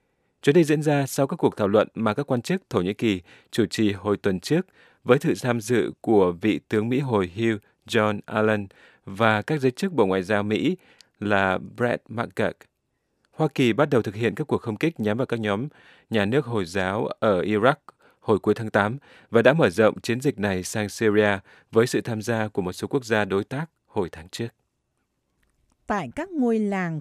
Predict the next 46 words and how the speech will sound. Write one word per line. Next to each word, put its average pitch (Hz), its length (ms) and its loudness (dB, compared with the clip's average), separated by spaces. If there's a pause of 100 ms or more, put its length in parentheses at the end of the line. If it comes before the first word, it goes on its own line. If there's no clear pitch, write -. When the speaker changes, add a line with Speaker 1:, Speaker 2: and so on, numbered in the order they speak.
Speaker 2:
của 170 240 0
Thổ 190 100 -2
Nhĩ 156 320 -2
Kỳ 214 240 2
nằm 180 280 2
dọc 165 320 -2
theo 240 240 0
biên 214 260 2
giới 190 320 2
giáp 320 380 -6
với 190 220 4
Syria, 196 560 2 (540)
những 214 200 0
người 226 180 2 (120)
Kurd 214 240 2
ở 147 140 -6
địa 147 200 0
phương 226 420 2 (100)
cùng 165 300 2
với 156 100 -2
những 247 240 0
người 165 300 2
tị 156 140 -2
nạn 156 320 -4
đến 151 320 -2 (120)
từ 165 180 0
thành 143 260 -2
phố 156 320 -2 (100)
Kobani 185 560 4 (100)
của 139 220 -2
Syria 185 520 0 (480)
bị 180 240 2
nhóm 160 340 0
nhà 180 140 0
nước 190 220 -2
Hồi 151 200 0
giáo 135 260 -4
vây 202 260 -2
hãm, 175 320 -4 (420)
đã 202 260 -6
theo 254 240 -2
dõi 208 360 -4
trận 147 280 -2
chiến 170 320 -2
kéo 190 260 -2
dài 190 380 -2